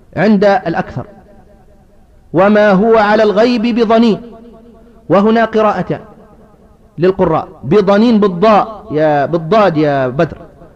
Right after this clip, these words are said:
الثانية بالضاء، وبينهما فرق. "وما هو على الغيب"، الغيب هنا هو القرآن بإجماع المفسرين، القرآن والوحي،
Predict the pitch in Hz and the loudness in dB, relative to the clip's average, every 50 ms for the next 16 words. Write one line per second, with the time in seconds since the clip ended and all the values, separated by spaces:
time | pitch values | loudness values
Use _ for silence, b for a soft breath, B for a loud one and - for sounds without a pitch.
0 | - - - 175 165 - - 240 240 240 233 208 196 185 208 196 175 170 180 214 | -16 -6 -4 -4 -4 0 0 0 2 2 2 0 2 2 0 0 0 -2 0 2
1 | 226 214 214 214 208 208 208 208 - - - - - - - - - - - - | 2 4 4 4 4 2 0 0 -4 -12 -18 -20 -20 -20 -20 -20 -20 -20 -20 -20
2 | - - - - - - - 147 165 214 240 226 220 214 214 185 - 165 - - | -20 -20 -20 -20 -20 -14 -8 -2 0 0 2 2 0 0 0 -2 -2 -6 -10 -10
3 | - - - - - - - - - - - - - - - - - - - - | -14 -20 -20 -20 -20 -20 -20 -20 -20 -20 -20 -20 -20 -20 -20 -20 -20 -20 -20 -20
4 | _ _ _ _ - 196 214 220 233 233 233 220 226 247 240 240 233 214 214 226 | _ _ _ _ 0 2 2 2 2 4 4 4 4 4 4 4 4 2 2 2
5 | 226 226 214 190 214 196 165 - - 202 214 202 190 254 302 285 226 202 202 202 | 2 2 2 2 2 2 0 0 0 0 2 2 2 2 2 2 2 2 2 2
6 | 196 185 180 170 - - - - - 135 175 214 240 247 233 220 - - 214 226 | 2 0 0 -2 -6 -12 -18 -14 -4 0 0 2 4 4 2 2 0 0 0 0
7 | 220 226 262 262 262 233 202 254 202 214 208 233 277 262 247 240 240 208 233 208 | 0 0 0 0 2 0 0 -2 -2 -2 -2 -2 0 0 0 -2 -2 -2 -2 -4
8 | - - 170 151 127 - - - - - - - - - - - - - - - | -4 -4 -6 -6 -6 -8 -14 -20 -20 -20 -20 -20 -20 -20 -20 -20 -20 -20 -10 -4
9 | 185 190 196 190 - 190 202 202 262 311 320 320 311 302 262 226 196 - - - | 0 0 0 0 0 -2 0 0 0 0 2 2 2 4 4 4 2 2 -2 -10